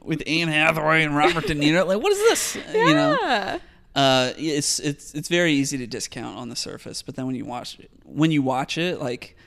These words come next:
Speaker 1: gosh, I found myself, like, tearing up and getting emotional and feeling things. I'm like, "How, what the, uh, uh."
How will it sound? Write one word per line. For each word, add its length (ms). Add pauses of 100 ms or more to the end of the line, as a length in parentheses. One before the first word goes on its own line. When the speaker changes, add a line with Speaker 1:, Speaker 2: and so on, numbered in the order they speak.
(180)
Speaker 1:
gosh, 220
I 60
found 100
myself, 300
like, 160
tearing 320
up 160
and 120
getting 220
emotional 540
and 100
feeling 340
things. 320
I'm 120
like, 160
"How, 180
what 300
the, 100 (100)
uh, 80 (200)
uh." 40